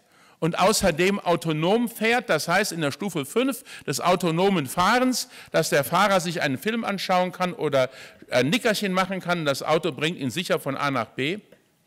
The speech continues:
Wenn das so ist, dann wird die Wertschöpfung dieses Autos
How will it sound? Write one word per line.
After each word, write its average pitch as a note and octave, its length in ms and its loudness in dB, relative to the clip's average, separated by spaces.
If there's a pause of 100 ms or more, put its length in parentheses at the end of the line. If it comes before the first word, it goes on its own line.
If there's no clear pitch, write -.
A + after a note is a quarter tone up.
(400)
Wenn D#3 160 0
das F#3 180 2
so G3+ 80 2
ist, A#3 300 -2
dann F#3+ 160 -2
wird A3 160 0
die F#3+ 100 -4
Wertschöpfung A#3+ 680 0
dieses G3 340 -4
Autos D3+ 580 -2